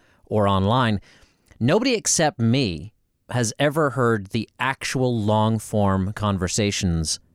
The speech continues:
in their entirety. And so I thought it would be cool to share them, finally, uh, with supporters of Humanize Me on Patreon.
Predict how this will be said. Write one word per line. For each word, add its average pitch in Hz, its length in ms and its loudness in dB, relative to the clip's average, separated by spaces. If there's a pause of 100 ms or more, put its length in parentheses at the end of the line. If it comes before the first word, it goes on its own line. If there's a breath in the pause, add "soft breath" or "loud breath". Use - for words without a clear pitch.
(180)
in 127 180 2
their 110 240 4
entirety. 95 600 -2
And 110 160 -2
so 131 160 0
I 170 100 2
thought 151 220 2
it 120 60 -2
would 117 100 -4
be 107 80 -6
cool 101 240 -2
to 98 60 -2
share 127 280 0
them, 90 160 0
finally, 110 540 -2 (460 loud breath)
uh, 101 280 2 (220)
with 117 380 -2 (120)
supporters 156 640 0
of 127 80 0
Humanize 160 600 -2
Me 107 320 0 (200)
on 107 380 2
Patreon. 95 760 -2